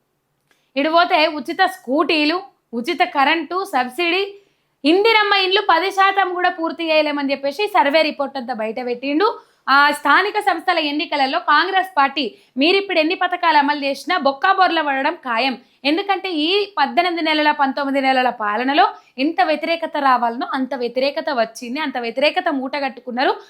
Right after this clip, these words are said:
బొక్కబోర్ల పడడం ఖాయము అని చెప్పేసి. తర్వాత సరిగ్గా నిన్నగాక మొన్న తెలుగు స్క్రైబ్ అనేది ఒకటి ఉంటది Twitter, దాదాపు ఒక ఎనభై ఒక్క వేల ఫాలోవర్స్ ఏమో ఉంటారు Twitter. ఆ తెలుగు స్క్రైబ్ Twitter-తో పాటు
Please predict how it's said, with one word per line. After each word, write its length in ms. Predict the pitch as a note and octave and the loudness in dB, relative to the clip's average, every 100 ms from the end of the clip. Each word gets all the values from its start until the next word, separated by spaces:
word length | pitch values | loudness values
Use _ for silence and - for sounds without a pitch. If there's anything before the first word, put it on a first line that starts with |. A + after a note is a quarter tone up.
| - G#3+ | -10 -4
బొక్కబోర్ల 540 | B3+ F#4 F#4+ F#4 E4 | 0 2 4 4 2
పడడం 340 | C4+ C4 B3+ | 2 2 0
ఖాయము 520 | C#4+ C4+ A3+ C4 C4+ A3 | -2 0 2 2 -2 -6
అని 120 | G#3 | -10
చెప్పేసి. 380 | G3+ G3+ - - _ _ _ | -12 -12 -14 -20 _ _ _
తర్వాత 340 | E4+ F#4+ G4 G4+ | 2 2 2 2
సరిగ్గా 580 | F#4+ D#4 D4 C#4 G4+ G4+ | 2 0 -2 0 2 2
నిన్నగాక 540 | E4 E4+ E4+ E4 E4 | 2 2 4 4 2
మొన్న 480 | C#4 A#3 A#3 B3 E4+ _ _ _ _ _ _ _ _ | -2 -2 -2 -4 -6 _ _ _ _ _ _ _ _
తెలుగు 340 | E4 F#4 G#4 A4+ | 2 4 2 0
స్క్రైబ్ 360 | A4+ F#4 F#4 E4+ | 0 2 2 2
అనేది 240 | D#4+ F4+ | 0 -2
ఒకటి 260 | F4 D4+ C#4+ | -2 -4 -4
ఉంటది 280 | A#3+ D4+ C4+ | -4 -2 -2
Twitter, 440 | G#3+ A#3+ C#4+ G#3 - _ G#3+ | -6 -4 -2 -2 -4 _ 0
దాదాపు 320 | C4 D#4 E4 | 2 4 2
ఒక 100 | E4+ | 0
ఎనభై 360 | D4+ C#4+ D4+ D4+ | 0 2 2 0
ఒక్క 120 | D4 | 0
వేల 280 | C4+ C4+ C4 | 0 2 0
ఫాలోవర్స్ 720 | B3+ B3 C#4+ D#4+ C#4 C4+ C#4 | 0 2 4 4 2 -2 -6
ఏమో 160 | B3 | -6
ఉంటారు 260 | A#3 A#3 C#4 | -8 -8 -12
Twitter. 460 | - A#3 A#3 D#4 - - _ _ - | -10 -10 -2 0 -2 -6 _ _ 0
ఆ 140 | C#4 | 2
తెలుగు 380 | F4+ F4 F4 G#4 G#4+ | 4 2 2 0 0
స్క్రైబ్ 300 | F#4+ F#4+ F4 | 0 2 0
Twitter-తో 580 | C4+ D4+ D4+ E4 E4+ | -6 -2 0 2 2
పాటు 580 | D4 A3+ A3 E4 G4 G4+ | 0 -2 -4 -4 -4 -4